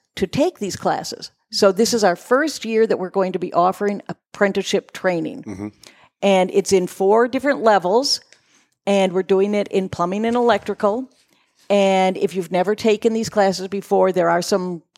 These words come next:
Speaker 1: entry requirements.
Speaker 2: Mm-hmm.
Speaker 1: So for electrical,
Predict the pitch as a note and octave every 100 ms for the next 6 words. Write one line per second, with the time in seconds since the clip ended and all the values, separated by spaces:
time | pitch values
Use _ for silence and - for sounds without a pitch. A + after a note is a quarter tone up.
0 | _ _ F#3+ F#3 F3+ D#3+ D#3 F3+ D3+ G#2
1 | F#2 - - _ A2+ F#2 F#2+ - _ _
2 | - G3+ F3+ F3+ F3 G3 C#4 - A3 G3+
3 | D#3+ F3